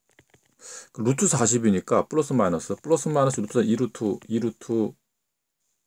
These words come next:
이 루트 십이 되나? 그치, 이 루트 십이 되는 거지, B는. B는 플러스 마이너스 이 루트 십. 그러면은 여기다가 집어넣으면 되지, 여기. 나왔지?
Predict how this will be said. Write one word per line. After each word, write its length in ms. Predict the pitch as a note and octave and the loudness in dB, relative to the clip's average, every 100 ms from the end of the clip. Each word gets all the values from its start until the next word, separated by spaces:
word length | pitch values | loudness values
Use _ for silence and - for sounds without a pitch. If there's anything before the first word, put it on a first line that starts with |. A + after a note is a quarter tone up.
| _ _ _ | _ _ _
이 100 | G#2 | -8
루트 200 | A2 A#2 | -8 -2
십이 240 | - E3+ D3+ | -2 0 0
되나? 260 | B2 A3 - _ _ _ _ _ _ | 2 0 -4 _ _ _ _ _ _
그치, 240 | A2+ - | -14 -6
이 60 | G#2+ | -4
루트 160 | A#2+ | -2
십이 180 | A2 D3 | -2 -2
되는 160 | C3 G2 | -2 0
거지, 240 | F#2 A2 | 0 -4
B는. 280 | - F2+ - - _ _ _ _ _ _ _ _ - - - | -6 -8 -8 -12 _ _ _ _ _ _ _ _ -20 -20 -6
B는 200 | G#2+ G#2 | -4 2
플러스 260 | E3+ - | 2 4
마이너스 340 | C#3+ B2 A2 F#2 | 2 4 2 -2
이 20 | |
루트 260 | F2 - - | -8 -10 -12
십. 180 | - - _ _ _ _ _ _ _ _ _ | -12 -16 _ _ _ _ _ _ _ _ _
그러면은 720 | - G#2 A2 G#2+ G#2+ G2 F2 - _ _ | -4 2 6 8 8 6 2 -8 _ _
여기다가 280 | B2 E3+ D#3 | 0 4 4
집어넣으면 340 | - B2 C3 | 6 4 4
되지, 200 | A2 F2 | 2 -2
여기. 280 | F#2+ D#2+ D#2 - - - - - _ F2 | -4 -4 -8 -12 -20 -20 -20 -20 _ -6
나왔지? 500 | F2 F2 - G2+ | -2 -2 -2 -4